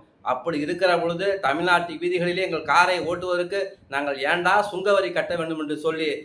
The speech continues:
டோல்கேட்டை அடித்து நொறுக்கியவர் தி வேல்முருகன் பாப்பா, தெரியுமா? இதற்காக உங்கள் தாய் மாமன் விஜய்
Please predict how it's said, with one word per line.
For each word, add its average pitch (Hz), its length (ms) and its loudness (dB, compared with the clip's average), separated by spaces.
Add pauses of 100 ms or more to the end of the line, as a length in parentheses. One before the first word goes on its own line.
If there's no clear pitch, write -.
(260)
டோல்கேட்டை 202 520 -2
அடித்து 156 540 -4
நொறுக்கியவர் 190 960 -6
தி 131 440 -10
வேல்முருகன் 143 580 -4
பாப்பா, 120 400 -4 (340)
தெரியுமா? 139 560 -6 (180)
இதற்காக 139 500 -2
உங்கள் 120 260 -4
தாய் 139 240 0
மாமன் 123 360 -6
விஜய் 120 380 -6